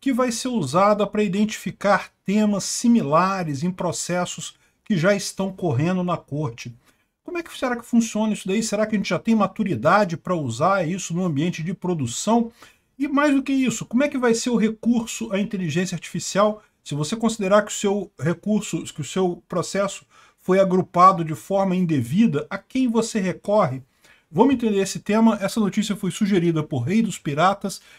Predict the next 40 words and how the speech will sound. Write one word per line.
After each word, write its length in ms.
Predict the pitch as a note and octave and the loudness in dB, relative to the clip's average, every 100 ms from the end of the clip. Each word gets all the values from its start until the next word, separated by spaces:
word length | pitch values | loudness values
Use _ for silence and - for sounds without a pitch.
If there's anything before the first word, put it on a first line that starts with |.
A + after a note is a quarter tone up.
| _ | _
e 100 | A#3+ | -4
várias 400 | E3+ F#3+ F#3+ D3+ | 2 2 2 0
outras 240 | E3 D3 C3+ | -4 -8 -10
pessoas. 520 | A#2+ A2+ A3+ A3 F3+ | -10 -6 -2 -2 -2
Obrigado 500 | D#3 C3+ E3 F#3 F3 | -2 -2 2 2 0
aí 80 | E3 | -2
ao 80 | |
pessoal 380 | D3+ D#3 - D3+ | -4 -6 -6 -8
que 80 | - | -6
sugeriu 420 | C#3 C3 B2+ C3 | -4 -2 -2 -2
as 60 | A#2 | -4
notícias. 600 | C3 - A3+ A3+ A3+ - _ - _ | -6 0 0 0 -4 -8 _ -20 _
Obrigado 380 | D4 B3 G3+ G3 | -8 0 2 2
a 40 | |
você 220 | F3+ E3 | 0 -2
que 60 | E3+ | -6
tá 80 | E3+ | -6
assistindo 380 | - D3+ D3+ D3+ | -6 -6 -4 -2
o 40 | |
nosso 280 | D#3 D#3+ A#3 | -2 -2 2
vídeo. 280 | G#3+ A3+ A3 | 4 4 2
Se 60 | A3 | -4
você 180 | G3 C#3 | -6 -4
gosta 320 | C#3+ F3+ G3+ | -2 -2 -2
do 80 | F#3 | -4
nosso 220 | F#3 - | -4 -4
conteúdo, 520 | F#3+ F#3 E3 F#3+ F#3 | -6 -2 -2 0 -4
por 200 | - G#3 | -4 -6
favor, 480 | - F3 E3+ G3 G3+ _ _ _ | -2 -2 -2 -4 -8 _ _ _
deixe 200 | G#3+ A3 | -2 -2
o 40 | A3+ | -2
seu 200 | - F3+ | -2 2
like 340 | D#3 F3+ F3 | 4 2 0
e 40 | F3+ | -6
se 100 | - | -8
inscreva 540 | C#3+ - D#3+ F3+ E3+ | -8 -4 -2 0 -2
aqui 320 | F3+ D#3 - | -4 -8 -4
no 120 | E3 E3 | -4 -2
canal, 440 | F#3+ C3+ A2 G#2 | -2 -2 -4 -6
né? 220 | C#3 A3 | -2 -2